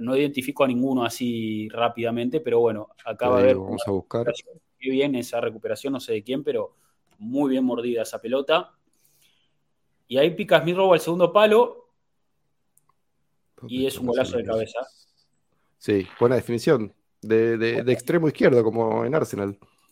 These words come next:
Speaker 1: ¿Cómo juega en Arsenal? Con la número diez, ¿eh? Con la número diez. Eh, acá dicen que está Gibbs White del Forest, el del Forest.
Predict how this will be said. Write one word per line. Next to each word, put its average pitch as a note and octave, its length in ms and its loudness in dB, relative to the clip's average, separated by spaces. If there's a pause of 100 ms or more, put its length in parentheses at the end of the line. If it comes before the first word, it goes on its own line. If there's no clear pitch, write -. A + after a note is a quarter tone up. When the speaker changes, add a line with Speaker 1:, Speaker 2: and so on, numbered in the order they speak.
(320)
Speaker 1:
¿Cómo D#3+ 140 2
juega F#3+ 180 4
en F#3+ 60 -2
Arsenal? D3 400 0
Con C#3+ 100 2
la D3+ 100 2
número F3+ 280 2
diez, D#3 500 0
¿eh? D#3 300 -4
Con C#3 100 -6
la C3 80 -6
número C3+ 240 -4
diez. A#2+ 420 -8
Eh, A2 920 -4 (220)
acá B2+ 180 -6
dicen C3+ 260 -6
que A#2 60 -12
está A#2+ 720 0
Gibbs B2 280 -14
White C3 360 -4
del A#2 160 -10
Forest, B2+ 480 -4
el A#2 80 -8
del A#2+ 100 -8
Forest. - 500 -6